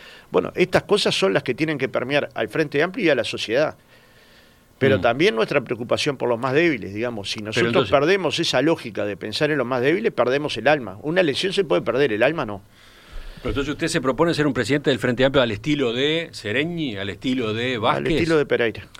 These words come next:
Speaker 2: No, está bien, pero yo, yo
Speaker 1: Yo
Speaker 2: en-,
Speaker 1: cuando,
Speaker 2: entiendo, entiendo que los
Speaker 1: cuando
Speaker 2: nombres que acabo de
Speaker 1: Capurro
Speaker 2: mencionar son, son muy fuertes en la
Speaker 1: Sí,
Speaker 2: historia
Speaker 1: claro.
Speaker 2: del Frente Amplio. No, no estoy pensando en que usted imite o copie, pero, pero digamos que, eh,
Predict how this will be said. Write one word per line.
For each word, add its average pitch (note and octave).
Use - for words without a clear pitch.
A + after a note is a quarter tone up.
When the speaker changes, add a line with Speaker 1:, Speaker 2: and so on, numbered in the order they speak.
Speaker 2:
No, B2+
está B2
bien, C#3
pero G#2+
yo, C#3+
yo D3
Speaker 1:
Yo E3
Speaker 2:
en-, B2+
Speaker 1:
cuando, D3
Speaker 2:
entiendo, F#3
entiendo F3+
que C#3+
los B2
Speaker 1:
cuando D#3
Speaker 2:
nombres D3
que C#3+
acabo E3+
de D#3
Speaker 1:
Capurro C3
Speaker 2:
mencionar C#3
son, C3
son A2+
muy A#2
fuertes C3+
en G#2+
la F#2+
Speaker 1:
Sí, G2+
Speaker 2:
historia A#2
Speaker 1:
claro. A2+
Speaker 2:
del G#2
Frente A2
Amplio. B2+
No, G2+
no F#2
estoy G#2+
pensando G#2+
en F#2
que F2+
usted G2+
imite A2
o G2
copie, F#2+
pero, G#2+
pero G#2+
digamos B2+
que, G#2+
eh, A2